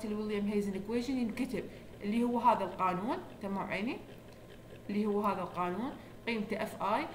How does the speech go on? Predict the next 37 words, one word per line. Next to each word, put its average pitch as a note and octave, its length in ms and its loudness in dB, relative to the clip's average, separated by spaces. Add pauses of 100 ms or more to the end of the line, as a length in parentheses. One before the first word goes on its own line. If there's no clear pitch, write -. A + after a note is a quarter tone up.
(240)
أنا D4+ 160 4
صراحة C#4+ 440 6
أطلب C#4+ 280 2
من B3+ 160 2
عندك A#3 220 0
دائمًا B3+ 360 2
بالامتحان C4 600 0
توصل A#3 420 0
لي A3+ 80 2
للمعادلة B3 500 2
النهائية A3+ 680 0 (360)
اللي G#3+ 200 2
تربط A3+ 500 -2
لك G3 140 0 (100)
قيمة A3+ 300 0
الهيد G#3+ 380 0
لوسز C#4+ 480 0 (380)
بال-، C#4 260 2 (340)
ال-، G3+ 500 4
الأقطار G#3+ 840 6
الموجودة G3 720 0
المقترحة F#3+ 720 0
أو F#3+ 200 0
الديزاين G#3 500 0
كريتيريا A#3 680 0
إلهن، C#4+ 280 0 (380)
بحيث C4 320 -2
توصل C4+ 200 0
للأف G#3 340 2
إن، F3+ 180 -2
لأن B3+ 260 2
الأف D#4+ 260 2
إن C4 220 -2
حسابه C4+ 420 4
هو C4 160 0
عبارة C4+ 340 4
عن A#3+ 200 2